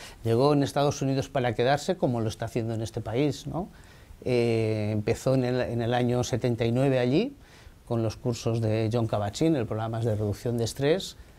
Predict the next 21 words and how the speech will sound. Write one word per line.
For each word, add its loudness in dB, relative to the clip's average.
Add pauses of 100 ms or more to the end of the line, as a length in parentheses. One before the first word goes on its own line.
(560)
y 6
lo 2
que -2
nos -4
está -4
llegando 2
aquí 2
en 6
los 0
últimos -2
años 0
es, -4
digamos, -2
es -2
el 2
mindfulness 0
y 4
en 0
todas 2
las -4
áreas, -6